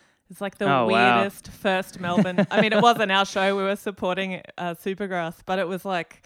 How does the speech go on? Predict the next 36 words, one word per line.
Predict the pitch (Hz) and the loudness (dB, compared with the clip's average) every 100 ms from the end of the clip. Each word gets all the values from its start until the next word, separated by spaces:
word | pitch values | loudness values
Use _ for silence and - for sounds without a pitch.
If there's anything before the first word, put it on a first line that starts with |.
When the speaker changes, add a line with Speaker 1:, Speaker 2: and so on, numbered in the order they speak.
| - | -6
Speaker 2:
Oh, | 139 117 | -2 -2
Speaker 1:
the | 104 | 0
Speaker 2:
man, | 131 143 | 2 2
that's | - | 2
Speaker 1:
weirdest | 196 165 202 - | 2 2 2 2
Speaker 2:
awesome. | 160 151 220 | 2 2 -4
Speaker 1:
first | 180 180 - - - _ - - | -4 -6 -10 -20 -20 _ -20 -10
gig | 185 185 165 | -8 -8 -8
in | - 180 | -12 -8
Melbourne | 175 175 175 175 - | -6 -6 -6 -8 -8
ever. | 170 165 165 160 185 | -10 -6 -8 -8 -10
I | 180 | -8
think | 196 185 | -8 0
Speaker 2:
How | 180 | 2
Speaker 1:
I, | |
Speaker 2:
w- | 202 160 | 2 0
Speaker 1:
like, | 160 165 | -8 -10
legitimately | 170 175 160 185 175 170 170 165 165 | -10 -10 -8 -8 -6 -6 -8 -8 -8
nearly | 165 156 156 | -8 -10 -12
spewed | 160 - 170 160 160 175 | -14 -16 -12 -12 -12 -16
on | - 170 | -14 -16
stage. | - 202 262 240 - 403 - 453 - | -6 -4 -4 -6 -4 -4 -4 -10 -8
<laughs> | 370 - - | -14 -14 -4
Speaker 2:
How, | 165 - | -2 0
how | 147 175 180 | 0 2 2
was | 165 | 0
Speaker 1:
So | 170 | 0
Speaker 2:
Supergrass? | 202 190 | 0 0
Speaker 1:
nervous. | 127 - 98 - _ _ _ _ _ _ _ _ | 0 -2 -10 -18 _ _ _ _ _ _ _ _
Ah, | 202 269 240 | -4 0 0
the | 220 | -2
best. | 196 208 196 151 - - _ - | -2 -2 -2 -4 -12 -20 _ -10
Like, | 190 | -8
the | 180 170 | -6 -6
Speaker 2:
Ah. | 156 | -4
Speaker 1:
best | 147 139 - - - | -2 -4 -10 -20 -20